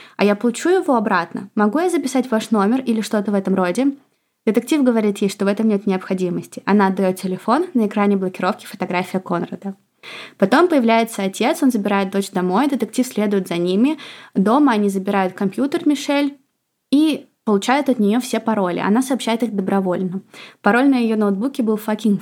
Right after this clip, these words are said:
fuck сорок семь. И вот здесь для Мишель начинается самая жесть.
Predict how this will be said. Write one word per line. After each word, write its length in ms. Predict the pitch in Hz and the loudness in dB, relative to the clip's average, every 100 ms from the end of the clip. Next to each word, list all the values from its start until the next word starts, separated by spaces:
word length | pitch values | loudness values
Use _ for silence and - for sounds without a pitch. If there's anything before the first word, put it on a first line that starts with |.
| - | -2
fuck 180 | 180 - - _ | -4 -4 -14 _
сорок 300 | - 190 185 | -6 -2 -2
семь. 300 | - 165 165 190 - - - - _ - - - - - _ - - - _ | -4 -4 0 0 -2 -14 -20 -20 _ -6 -4 -4 -8 -14 _ -20 -20 -20 _
И 120 | - 269 | 4 6
вот 160 | 254 | 4
здесь 340 | 214 247 330 277 | 2 2 2 2
для 140 | 247 | 2
Мишель 380 | 220 208 233 254 | 2 0 0 2
начинается 600 | 214 - 185 196 196 - | 0 -2 -2 -2 -2 -6
самая 480 | - 170 180 175 160 | -4 -2 0 -2 -4
жесть. 420 | 165 151 - | -6 -8 -12